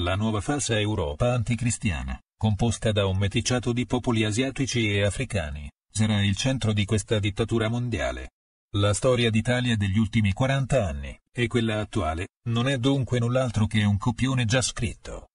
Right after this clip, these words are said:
ed eseguito alla perfezione dalle corrotte classi dirigenti, che hanno servito fedelmente le élite transnazionali, tradendo il loro paese e accompagnandolo, decennio dopo decennio, ad una morte lenta e inesorabile. Per questo serve Draghi,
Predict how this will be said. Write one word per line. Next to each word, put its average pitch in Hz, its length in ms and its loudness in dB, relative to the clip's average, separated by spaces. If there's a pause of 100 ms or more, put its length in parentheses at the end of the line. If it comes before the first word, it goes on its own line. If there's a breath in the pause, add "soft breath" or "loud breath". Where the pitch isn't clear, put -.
ed 95 220 -2
eseguito 107 520 0
alla 107 180 0
perfezione 123 680 -2
dalle 98 260 0
corrotte 117 480 -2
classi 101 460 -2
dirigenti, 101 680 0 (200)
che 110 160 0
hanno 101 200 0
servito 104 460 0
fedelmente 107 680 0
le 101 100 0
élite 98 400 -2
transnazionali, 101 1000 0 (220)
tradendo 120 480 0
il 101 100 2
loro 143 240 2
paese 131 440 2
e 120 160 2
accompagnandolo, 113 880 0 (180)
decennio 123 520 0
dopo 113 260 0
decennio, 78 720 -4 (160)
ad 117 160 2
una 110 160 4
morte 117 340 0
lenta 120 320 2
e 117 140 2
inesorabile. 110 800 -2 (380)
Per 107 220 2
questo 127 380 0
serve 131 340 0
Draghi, 69 480 -6